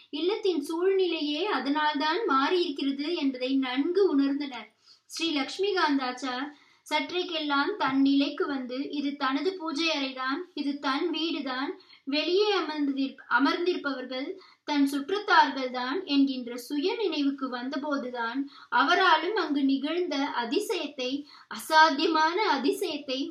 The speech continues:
உள்வாங்கிக் கொள்ள முடிந்தது. பூஜை அறையிலிருந்து வெளியில் உடலெல்லாம் நனைந்து வந்த ஸ்ரீ லக்ஷ்மிகாந்தாச்சாரியரை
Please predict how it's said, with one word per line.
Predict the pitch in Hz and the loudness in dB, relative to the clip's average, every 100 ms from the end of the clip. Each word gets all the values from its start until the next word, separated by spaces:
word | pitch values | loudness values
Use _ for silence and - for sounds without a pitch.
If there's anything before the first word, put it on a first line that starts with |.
| 277 | -2
உள்வாங்கிக் | 311 349 415 381 294 285 | 0 2 2 2 0 -2
கொள்ள | 269 254 | -2 -2
முடிந்தது. | 247 254 247 226 214 214 _ _ _ _ _ _ _ _ - | -6 -6 -8 -4 -6 -6 _ _ _ _ _ _ _ _ -4
பூஜை | 302 311 320 302 | -4 0 0 0
அறையிலிருந்து | 277 269 269 269 294 294 349 | 0 -2 -4 -4 -4 -4 -2
வெளியில் | 269 269 330 311 294 294 - - | -2 -2 -2 -2 -4 -6 -16 -8
உடலெல்லாம் | 254 294 311 320 311 302 381 403 | -2 0 4 4 4 4 4 0
நனைந்து | 277 269 320 415 381 | 0 0 0 0 0
வந்த | 311 285 269 269 294 - - | 0 0 -2 -6 -8 -12 -8
ஸ்ரீ | - 320 | -4 -2
லக்ஷ்மிகாந்தாச்சாரியரை | 285 262 339 415 403 339 294 277 269 277 254 254 254 240 | -2 -2 -2 0 2 2 2 0 0 -2 -4 -4 -6 -6